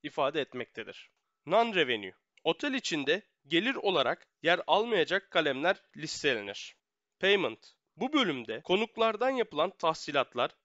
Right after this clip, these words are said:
depozit tahsilatları ve A R bölümünden girilen tahsilatlar görüntülenir. Actual cash. Ön büro departmanının gün sonunda muhasebe ana kasasına teslim etmesi gereken toplam tutardır. Bu durum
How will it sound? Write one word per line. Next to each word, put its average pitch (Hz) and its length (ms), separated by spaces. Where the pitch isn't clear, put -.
depozit 160 420
tahsilatları 143 800
ve 156 380
A 202 80
R 196 80
bölümünden 131 460
girilen 143 320
tahsilatlar 170 880
görüntülenir. 165 920
Actual 240 520
cash. - 460
Ön 269 240
büro 269 180
departmanının 143 760
gün 240 180
sonunda 147 500
muhasebe 202 440
ana 233 240
kasasına 185 540
teslim 170 380
etmesi 196 380
gereken 185 400
toplam 196 360
tutardır. 123 560
Bu 208 140
durum 180 280